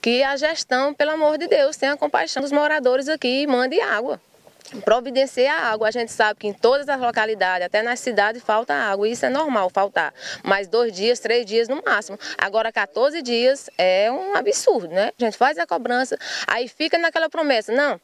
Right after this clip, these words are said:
vai hoje, vai amanhã, não, próxima semana vai, é porque tá cheio, não sei o quê." E, é, resumindo, a, nada de água, e é o que nós estamos precisando.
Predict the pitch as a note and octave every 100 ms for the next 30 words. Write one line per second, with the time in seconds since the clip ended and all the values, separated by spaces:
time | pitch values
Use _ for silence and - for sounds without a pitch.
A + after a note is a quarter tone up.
0 | _ _ _ - - F3+ A#3 B3 G#3+ F3+
1 | D#3+ G3 A3 A#3+ B3 A3 B3 D4+ B3 C#4+
2 | D4 C#4+ D4 C#4 C#4 C#4 B3+ A#3+ G3+ B3+
3 | B3 C4 B3+ B3+ C4+ B3 A3+ - B3+ B3+
4 | B3+ - D4 F4+ C#5 - - - G#3+ A3
5 | A3 C4 C4+ D4+ D4 D4+ A4+ - - -
6 | - C4 G#3 D#3 - A3 C4 C#4 D4 -
7 | A4+ D#4 - - A3+ B3 B3+ B3 B3+ B3
8 | B3 - F#4 C#4+